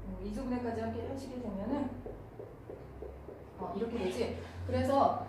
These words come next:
저 에프엑스는 영이랑 마이너스 일에서 극값을 받겠죠. 어, 그래프를 그려보면은 여기 만약에 우리가 마이너스 일이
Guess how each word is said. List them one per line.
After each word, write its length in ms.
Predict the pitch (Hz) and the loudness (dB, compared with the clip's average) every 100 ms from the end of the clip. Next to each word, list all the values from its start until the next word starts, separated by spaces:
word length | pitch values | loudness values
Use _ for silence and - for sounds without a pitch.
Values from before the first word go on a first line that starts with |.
| - | 2
저 200 | 262 262 | 6 8
에프엑스는 1000 | 359 - 330 196 - 247 233 262 - - - - - - | 6 4 4 2 4 0 4 4 2 -2 -8 -12 -10 0
영이랑 840 | 190 196 254 262 226 247 285 294 - | 4 8 8 8 10 10 8 6 6
마이너스 640 | 160 208 247 240 240 240 | 6 8 6 4 4 2
일에서 680 | 247 311 294 277 220 370 - | 2 6 6 8 8 8 4
극값을 560 | 202 - 277 269 311 | -2 4 4 4 0
받겠죠. 560 | 311 - - - 220 220 - - | -2 -2 -6 -2 0 0 -6 -8
어, 420 | - 185 185 190 - - - - | -6 -4 -2 -4 -6 -10 -12 -10
그래프를 260 | 220 214 214 | -8 -2 2
그려보면은 760 | 208 208 202 202 233 330 196 - - - - - 196 | 2 2 0 0 4 4 4 -2 -8 -12 -14 -14 -10
여기 280 | 190 190 185 | -8 -6 -6
만약에 580 | 170 175 185 247 262 269 - - - | -6 -8 -2 0 0 -2 -8 -14 -12
우리가 360 | 190 190 196 190 | -10 -6 -4 -2
마이너스 440 | 156 196 214 220 240 | 0 2 2 0 0
일이 280 | 247 - | -2 -2